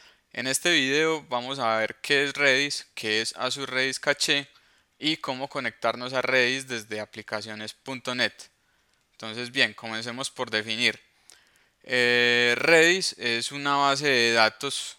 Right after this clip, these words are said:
eh, no S Q L, una base de datos en memoria que se encarga de almacenar pares de clave valor. Es un proyecto de código abierto.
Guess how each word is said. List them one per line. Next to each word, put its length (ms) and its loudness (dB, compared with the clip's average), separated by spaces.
eh, 640 -6
no 400 -4
S 180 -2
Q 280 0
L, 280 2
una 240 -4
base 240 2
de 80 6
datos 360 0
en 140 -8
memoria 400 2
que 140 -10
se 40 -8
encarga 440 -2
de 80 4
almacenar 560 -6
pares 580 0
de 220 -8
clave 320 4
valor. 440 4
Es 200 -4
un 400 -8
proyecto 460 0
de 140 2
código 380 0
abierto. 500 4